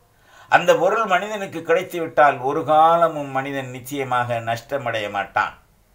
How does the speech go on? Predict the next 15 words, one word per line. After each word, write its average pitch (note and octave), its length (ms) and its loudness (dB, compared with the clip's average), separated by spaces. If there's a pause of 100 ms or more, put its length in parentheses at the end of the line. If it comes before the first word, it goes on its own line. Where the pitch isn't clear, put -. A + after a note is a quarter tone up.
(320)
அப்படி C#3+ 300 4
நஷ்டமடையாத D3+ 880 4
மனிதன்தான் C3+ 680 4 (420)
"வலல் D3+ 420 -2
ஆகிரத்து C#3+ 640 4
ஹைருல் C3+ 380 -6
லக்க B2+ 240 -4
மினல் A#2+ 300 -8
ஊலா, A#2+ 380 6 (380)
வல C#3 340 6
சௌஃப E3 420 4
யுஅதீக D#3+ 800 -2 (120)
ரப்புக C#3+ 480 -4
ஃபதரல்லா" A#2+ 960 6 (240)
என்ற B2 540 0